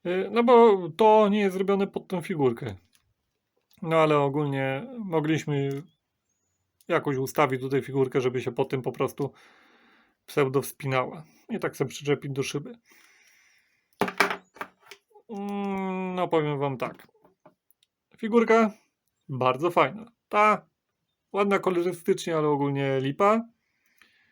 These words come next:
A ta akcesoria, no to taka, no taka bieda, no. No to na przykład jest bieda. Jeszcze to zrozumiem, ale to jest bieda. Szczerze wolałbym jakieś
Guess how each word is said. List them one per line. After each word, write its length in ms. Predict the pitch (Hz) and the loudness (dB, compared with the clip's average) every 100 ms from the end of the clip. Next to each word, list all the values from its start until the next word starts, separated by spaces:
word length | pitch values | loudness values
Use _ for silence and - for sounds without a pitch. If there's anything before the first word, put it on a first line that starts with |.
| _ - - | _ -14 -2
A 180 | 240 | 2
ta 100 | 233 | 4
akcesoria, 640 | 226 202 208 190 196 185 175 | 4 4 -2 0 2 2 2
no 120 | 180 | -2
to 120 | 180 | -4
taka, 460 | 170 165 170 160 180 | -2 -2 0 0 -2
no 120 | 226 | -4
taka 280 | 285 277 254 | -6 -4 0
bieda, 500 | 302 277 247 180 147 | 4 6 6 6 2
no. 180 | 135 | 2
No 140 | 135 170 | 0 0
to 160 | 202 | 2
na 140 | 208 208 | 4 2
przykład 320 | 208 208 208 | 0 -2 -2
jest 160 | 202 180 | -2 2
bieda. 320 | 196 185 156 | 4 6 4
Jeszcze 220 | 151 - | 2 0
to 160 | 220 202 | 2 4
zrozumiem, 580 | 190 175 180 139 127 | 4 2 2 2 2
ale 300 | 131 151 170 | 0 0 -2
to 220 | 160 196 175 | -2 0 0
jest 240 | 170 143 | -2 -2
bieda. 720 | 175 190 160 139 131 - - _ _ _ _ _ _ _ _ _ _ _ _ _ _ _ _ - | -2 0 0 -2 -6 -12 -20 _ _ _ _ _ _ _ _ _ _ _ _ _ _ _ _ -18
Szczerze 380 | - 220 185 | 2 4 6
wolałbym 680 | 160 165 165 151 151 139 131 _ _ _ _ _ _ _ _ - | 6 6 6 4 0 -2 -6 _ _ _ _ _ _ _ _ -2
jakieś 800 | 156 156 131 - - - - | 0 0 -4 -4 -10 -12 -16